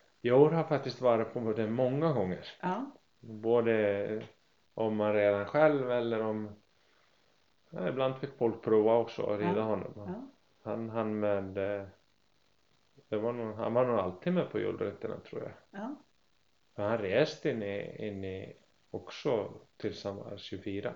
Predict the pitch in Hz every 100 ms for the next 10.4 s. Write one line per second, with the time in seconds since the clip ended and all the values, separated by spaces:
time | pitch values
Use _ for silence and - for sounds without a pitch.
0 | - 175 - 202 170 - _ _ - 190
1 | 196 160 156 _ _ _ _ _ _ _
2 | _ _ 110 101 147 180 127 - 120 -
3 | 107 95 101 95 95 - 110 247 302 -
4 | 185 - _ _ _ 214 202 175 165 165
5 | 170 120 110 - - _ _ _ - -
6 | - - - - _ - 190 156 170 175
7 | - - - _ _ _ _ _ _ -
8 | - - - _ - 254 247 - 240 240
9 | 233 - 285 277 226 208 202 196 190 196
10 | 175 208 202